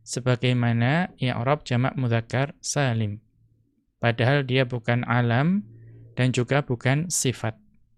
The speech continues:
Ya, maka ini termasuk dalam mulhaq atau diikutkan i'rabnya dengan jamak mudzakkar salim. Ya. Kemudian, ya, kita lihat catatan kaki, itu ada dalam surat Al-Fatihah ayat kedua.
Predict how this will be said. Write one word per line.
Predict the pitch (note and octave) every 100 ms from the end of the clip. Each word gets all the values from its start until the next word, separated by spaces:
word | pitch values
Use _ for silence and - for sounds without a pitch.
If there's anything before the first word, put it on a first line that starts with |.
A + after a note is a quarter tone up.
| _ _ _ _ _ _ _ _
Ya, | A#2
maka | A2 G#2+
ini | C#3 D3
termasuk | C#3+ C3 B2 D#3+ -
dalam | B2 B2
mulhaq | D3 D#3+ - B2+ - _ _ - -
atau | B2 A#2
diikutkan | A#2+ A#2+ B2+ A#2+ C#3+ D3
i'rabnya | B2+ B2+ A#2+ A2+ C3+ C#3+
dengan | B2 B2+ C#3
jamak | A#2+ B2
mudzakkar | B2 A#2 A#2 - B2 D#3+ - _ _
salim. | - - D#3 B2 A#2 A2+ - _ _ _ _ _ _ _ _ _ _ _ _ _ _ _ _ _ _ _ _ -
Ya. | A2 - _ - - - _ _ _ _ _
Kemudian, | - C#3 C#3 C3+ C#3 D#3+ F#3+
ya, | B2+
kita | B2 C3 B2+
lihat | B2+ A#2+ B2+
catatan | B2 B2 A#2+ B2 A2+
kaki, | A#2 A2+ D3 F3
itu | C#3 B2 B2+
ada | A#2+ A#2
dalam | A2+ A2+ A#2
surat | A#2 A#2 -
Al-Fatihah | A#2 A2 - D3 D#3 - A2+ - D3+ -
ayat | - B2+ B2 -
kedua. | B2 A2 G#2 G2